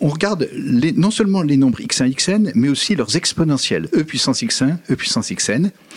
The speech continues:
Et la conjecture de Chanuel dit simplement que parmi ces deux N nombres, les X et les E puissance X,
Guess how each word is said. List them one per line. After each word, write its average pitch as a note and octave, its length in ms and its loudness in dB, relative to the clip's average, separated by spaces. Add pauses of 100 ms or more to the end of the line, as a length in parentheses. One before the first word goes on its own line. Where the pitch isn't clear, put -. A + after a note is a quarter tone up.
(380)
Et - 40 0
la - 100 0
conjecture E3 380 0
de C#3 60 2
Chanuel C#3 420 2
dit C3+ 100 -4
simplement B2 420 0
que A2 200 -2 (300)
parmi C#3 260 2
ces - 220 -2
deux D3 300 0
N A#2+ 240 0
nombres, A2+ 420 2 (220)
les A#2+ 260 2
X - 180 -4
et G#2 60 0
les F#2 180 0
E G2+ 40 0
puissance - 300 -4
X, - 220 -4